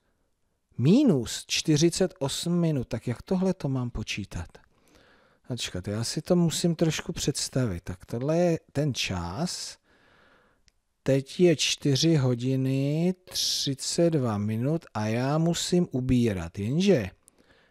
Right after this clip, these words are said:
tak já se nejdřív dostanu na, na čtyři hodiny, na čtyři celé hodiny.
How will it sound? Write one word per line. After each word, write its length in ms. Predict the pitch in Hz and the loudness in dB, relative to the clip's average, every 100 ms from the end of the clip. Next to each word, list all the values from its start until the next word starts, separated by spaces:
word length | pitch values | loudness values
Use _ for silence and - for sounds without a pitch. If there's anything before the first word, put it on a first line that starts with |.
| _ _ | _ _
tak 180 | - 107 | -12 0
já 160 | 156 180 | 2 4
se 160 | - | 4
nejdřív 320 | 208 196 190 196 | 4 4 4 4
dostanu 480 | 180 - 196 196 | 2 0 2 4
na, 140 | 185 175 - _ _ | 4 2 -2 _ _
na 440 | 143 147 151 165 165 _ _ _ _ _ | -2 0 2 0 -2 _ _ _ _ _
čtyři 520 | - - 151 139 151 | -6 2 4 6 4
hodiny, 600 | 131 120 117 110 87 69 - 110 | 4 2 0 -2 -4 -10 -12 -10
na 100 | 113 | -4
čtyři 400 | - 143 131 143 | -2 0 -2 -2
celé 440 | - 143 143 135 | 0 2 4 4
hodiny. 480 | 120 110 104 80 | 2 -2 -4 -6